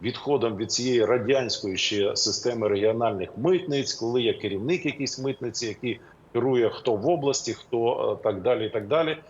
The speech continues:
що є, по суті, старою корупційною схемою, а перейти на сучасні підходи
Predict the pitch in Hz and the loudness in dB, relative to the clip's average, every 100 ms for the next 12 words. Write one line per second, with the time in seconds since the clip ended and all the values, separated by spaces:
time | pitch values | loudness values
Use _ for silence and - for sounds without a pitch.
0 | - - 143 131 135 180 196 - - - | -8 -2 0 0 2 4 2 -2 -12 -8
1 | - 139 - 311 127 110 135 131 160 151 | 0 2 4 2 2 0 2 2 2 2
2 | 143 135 - 147 120 101 - 107 92 90 | 0 0 2 0 0 -2 -2 -2 -2 -2
3 | - 131 131 180 160 160 196 190 - 160 | 0 2 2 2 2 2 0 0 2 4
4 | 123 - 196 - - - 143 139 160 | 4 2 -6 -10 -12 -2 0 2 -2